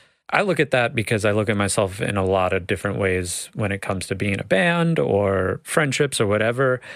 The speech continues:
I do think, you know, not every situation needs to be, uh,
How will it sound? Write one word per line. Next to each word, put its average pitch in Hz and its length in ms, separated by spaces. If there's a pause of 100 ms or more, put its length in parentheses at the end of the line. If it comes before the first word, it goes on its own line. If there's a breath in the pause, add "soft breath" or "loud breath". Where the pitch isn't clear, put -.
(200 loud breath)
I 110 100
do 117 260
think, 107 380
you 180 60
know, 95 140
not 151 340
every 127 380
situation 110 680
needs 95 300
to 101 100
be, 90 400 (400 loud breath)
uh, 95 300